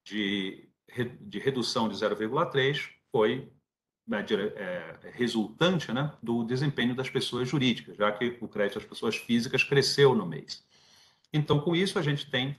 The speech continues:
é, um foco maior no crédito livre para pessoas físicas para explicar a redução, é, dos saldos de crédito neste mês. E já começando com este tema, né,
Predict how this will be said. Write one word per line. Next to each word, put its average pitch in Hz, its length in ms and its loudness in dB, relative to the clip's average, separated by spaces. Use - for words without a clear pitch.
é, 127 120 -2
um 131 100 0
foco 135 420 6
maior 170 560 4
no 123 140 -4
crédito 117 380 -4
livre 151 480 -2
para 117 140 -2
pessoas 120 400 -2
físicas 147 520 -2
para - 140 -4
explicar 127 560 -4
a 117 80 -2
redução, 131 800 -2
é, 101 220 -6
dos 117 200 -4
saldos 110 300 2
de 117 100 -6
crédito 101 440 -4
neste 120 320 -2
mês. 82 440 -4
E 202 100 0
já 220 360 6
começando 131 480 0
com 131 140 -2
este 135 220 0
tema, 175 400 0
né, 165 180 -2